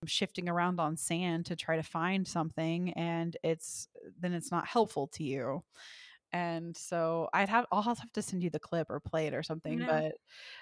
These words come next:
Speaker 1: and he wasn't being a dick about it. He was just like, you know, that he doesn't think, and it, he, in this case, he was like, "I totally understand that as far as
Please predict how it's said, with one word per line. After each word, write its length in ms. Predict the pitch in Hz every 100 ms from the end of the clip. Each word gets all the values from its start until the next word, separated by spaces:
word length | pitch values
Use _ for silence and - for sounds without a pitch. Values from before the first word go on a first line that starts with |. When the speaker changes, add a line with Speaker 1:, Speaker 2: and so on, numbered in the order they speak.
| - _ _
Speaker 1:
and 100 | 202
he 120 | 247
wasn't 280 | 330 381 302
being 160 | 240 175
a 40 |
dick 220 | 160 175
about 280 | 208 220 226
it. 140 | 240 233
He 180 | 190 180
was 220 | 185 -
just 320 | 175 175 -
like, 520 | 170 160 156 - - -
you 160 | 175
know, 320 | 160 156 156 165 _ _ _ _ 180
that 160 | 175
he 200 | - 185
doesn't 680 | 175 170 175 156 156 - - - 170 -
think, 240 | 170 160 -
and 200 | 220 -
it, 160 | 226 185
he, 140 | 226 262
in 220 | - 247
this 180 | 330 -
case, 220 | 220 208
he 80 | 214
was 120 | 196
like, 180 | 190 -
"I 100 | 185
totally 300 | 190 277 247
understand 360 | 214 202 180 185
that 100 | 180
as 100 | -
far 160 | 175
as 180 | 165 160